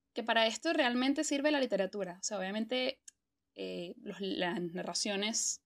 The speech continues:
entretienen y son como una manera de, de divertirnos, pero también la literatura sirve para ver, como para evaluar en qué punto está la sociedad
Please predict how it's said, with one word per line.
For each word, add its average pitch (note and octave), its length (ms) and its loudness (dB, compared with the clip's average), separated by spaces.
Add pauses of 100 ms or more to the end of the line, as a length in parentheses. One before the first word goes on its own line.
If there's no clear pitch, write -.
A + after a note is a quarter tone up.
entretienen A3 1040 2
y D#3+ 360 -2 (220)
son G3+ 240 -4
como G#3+ 260 0
una F#3 380 -2
manera F3+ 340 0
de, F#3+ 300 2
de E3+ 180 -6
divertirnos, G3 840 -4 (680)
pero A3+ 220 0
también A3 760 2 (420)
la A3 160 2
literatura A3 640 0
sirve C4+ 360 0
para A#3+ 280 0
ver, A3+ 360 2
como G#3 260 -6
para F3+ 260 -8
evaluar F#3 680 -2 (240)
en G#3 300 -8
qué A3 120 -4
punto C4+ 300 0
está - 180 -8
la C4+ 80 -2
sociedad F3+ 600 0